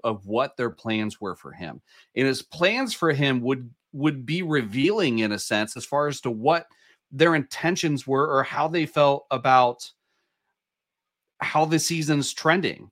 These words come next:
What direction is the season heading? Uh, trending, I'm sorry. So do you play a guy that you wanna trade, that everybody knows is talented,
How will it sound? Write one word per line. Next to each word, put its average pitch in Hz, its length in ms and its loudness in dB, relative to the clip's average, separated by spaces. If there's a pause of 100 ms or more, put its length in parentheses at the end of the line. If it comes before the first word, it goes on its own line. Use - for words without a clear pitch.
(160)
What 147 240 0
direction 151 500 -2
is 123 140 -6
the 123 80 -8
season 117 400 -4
heading? 107 400 -6 (500)
Uh, 123 300 6
trending, 117 440 0
I'm 92 140 -4
sorry. 76 240 -6 (460)
So 156 420 4 (600)
do 175 140 2
you 240 280 0
play 208 320 2
a 175 60 2
guy 127 260 2
that 113 100 -4
you 135 180 -4
wanna 175 280 2
trade, 92 640 -6 (280)
that 131 140 0
everybody 185 420 2
knows 151 560 0
is 120 300 -6
talented, 117 1000 -4